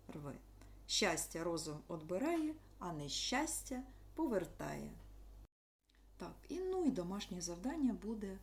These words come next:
таке. Треба добрати і записати антоніми до поданих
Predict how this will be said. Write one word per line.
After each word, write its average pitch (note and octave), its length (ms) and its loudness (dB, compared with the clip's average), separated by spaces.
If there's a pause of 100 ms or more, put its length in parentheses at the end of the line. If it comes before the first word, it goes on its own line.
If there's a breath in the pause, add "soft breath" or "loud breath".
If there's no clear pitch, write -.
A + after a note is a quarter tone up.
(160)
таке. E3 400 -6 (280)
Треба F3 320 -2
добрати E3 760 2
і G3 160 0
записати A#3+ 880 0
антоніми F#3 960 4
до D3+ 240 -4 (120)
поданих B3 640 6